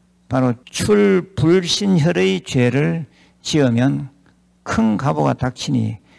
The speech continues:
그 가보는 무간 아비지옥에 떨어진다. 살아서도 그렇고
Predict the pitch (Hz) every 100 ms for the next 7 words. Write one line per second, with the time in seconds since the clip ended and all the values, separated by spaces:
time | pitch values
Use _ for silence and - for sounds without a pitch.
0 | _ - 131 135 135 123 139 156 135 -
1 | _ _ 147 160 196 180 - 113 120 190
2 | 170 170 151 - - 101 110 127 110 -
3 | _ - - 214 233 170 156 139 131 127
4 | - 156 165 165